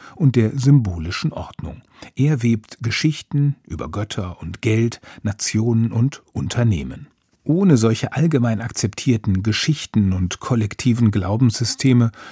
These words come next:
könnte die menschliche Gesellschaft nicht funktionieren, legt Harari ausführlich dar. Heute liege die heiße religiöse Zone nicht in Israel oder Mekka, in Rom oder auf dem Territorium des Islamischen Staates,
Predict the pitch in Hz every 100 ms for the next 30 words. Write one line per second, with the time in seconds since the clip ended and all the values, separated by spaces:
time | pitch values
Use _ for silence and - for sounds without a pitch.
0 | - - 175 143 131 117 117 123 113 113
1 | 98 85 - 117 110 - - 107 92 -
2 | - 107 - 170 143 101 85 82 90 -
3 | 104 101 - 104 95 98 104 117 113 -
4 | 104 110 - - 98 73 123 - - -
5 | - _ _ _ _ _ - - - -
6 | - - 131 160 180 123 113 113 110 104
7 | 101 - 123 170 - 101 101 101 107 113
8 | 117 98 - - 123 135 123 113 - 78
9 | 87 - 135 - 95 82 98 107 92 73
10 | 76 92 113 - 110 107 - - 107 98
11 | 87 101 143 131 101 95 95 - 90 87
12 | - 110 107 - 143 127 113 110 110 156
13 | - 107 113 - 98 - - 95 104 135
14 | 165 147